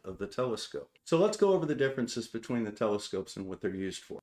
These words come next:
Refractor telescopes are generally small. They're very sharp and clear. They're moderate to expensive.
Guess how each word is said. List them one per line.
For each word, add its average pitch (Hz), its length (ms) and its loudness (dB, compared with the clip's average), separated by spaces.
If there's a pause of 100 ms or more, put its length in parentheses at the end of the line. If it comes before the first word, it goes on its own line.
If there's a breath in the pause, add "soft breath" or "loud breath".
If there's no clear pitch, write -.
Refractor 175 640 2
telescopes 127 760 2
are 98 80 2
generally 117 440 0
small. 110 500 0 (100)
They're 117 140 2
very 120 340 2
sharp 151 600 2
and 127 200 -2
clear. - 520 0 (180)
They're 135 400 4
moderate 170 680 4 (400)
to 120 180 4
expensive. 104 680 -2